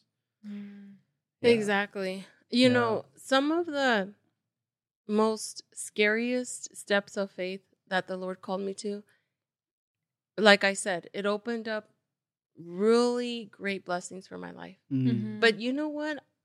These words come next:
Speaker 3: I would never have even heard those instructions if I had
Speaker 2: Mm.
Speaker 3: not been still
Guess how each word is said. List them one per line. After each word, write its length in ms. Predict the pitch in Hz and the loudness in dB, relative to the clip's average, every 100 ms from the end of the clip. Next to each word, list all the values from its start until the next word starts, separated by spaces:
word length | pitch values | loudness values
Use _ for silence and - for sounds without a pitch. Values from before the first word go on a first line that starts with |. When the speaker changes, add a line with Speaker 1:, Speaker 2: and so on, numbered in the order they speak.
| - | -6
Speaker 3:
I 120 | 240 | -4
would 280 | 285 330 330 | 0 2 2
never 720 | 269 233 233 247 277 285 294 _ - | 0 -4 -6 -6 -4 -4 -8 _ -10
have 340 | 226 220 214 - _ _ _ _ - | -6 -4 -6 -10 _ _ _ _ 0
even 360 | 262 254 233 | 4 6 4
heard 580 | 202 214 233 277 262 180 _ _ _ _ | 2 -4 0 2 0 -4 _ _ _ _
those 200 | 214 214 | -2 0
instructions 760 | 208 196 - 208 208 196 185 - | -2 -8 -6 -8 -8 -10 -12 -6
if 140 | - 202 | -4 0
I 100 | 208 | 0
had 200 | - 214 | -2 -4
Speaker 2:
Mm. 40 | |
Speaker 3:
not 220 | 202 196 | -6 -8
been 160 | 202 190 | -8 -8
still 580 | - - - 202 190 | -8 -10 -6 -6 -6